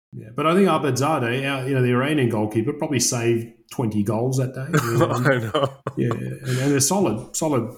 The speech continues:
Speaker 1: you know, chances. But, um,
Speaker 2: Thankfully now, I think Iran is, um,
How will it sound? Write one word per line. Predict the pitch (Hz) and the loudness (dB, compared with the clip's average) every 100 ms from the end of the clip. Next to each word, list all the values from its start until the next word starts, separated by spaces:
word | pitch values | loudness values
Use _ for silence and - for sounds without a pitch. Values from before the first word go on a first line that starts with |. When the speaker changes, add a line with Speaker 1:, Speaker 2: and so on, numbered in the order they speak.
| - | -10
Speaker 1:
you | 135 | -8
know, | 107 - | -8 -10
chances. | - 110 113 147 139 | -8 -6 -4 -4 -6
But, | 127 117 - | -10 -12 -12
um, | 123 117 - - | -14 -14 -20 -4
Speaker 2:
Thankfully | 151 160 - 135 117 | -2 -2 0 2 4
now, | 110 117 113 107 95 | 2 2 2 0 -2
I | 107 | -4
think | - 107 | -2 -2
Iran | 98 98 98 104 | -2 -2 0 0
is, | 98 98 98 | -2 -2 -2
um, | 95 92 90 | -2 -2 -4